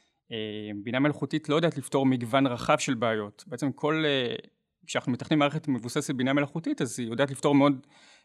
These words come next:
בעיה ספציפית של או נהיגה אוטונומית, או זיהוי דיבור,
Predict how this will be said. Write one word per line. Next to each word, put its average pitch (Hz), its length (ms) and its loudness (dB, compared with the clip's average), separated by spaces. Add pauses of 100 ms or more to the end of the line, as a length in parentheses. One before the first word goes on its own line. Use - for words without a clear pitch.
(100)
בעיה 135 320 8
ספציפית 143 460 -4
של 113 260 -2
או 139 120 4
נהיגה 139 260 8
אוטונומית, 139 720 2
או 135 180 2
זיהוי 135 260 0
דיבור, 143 640 0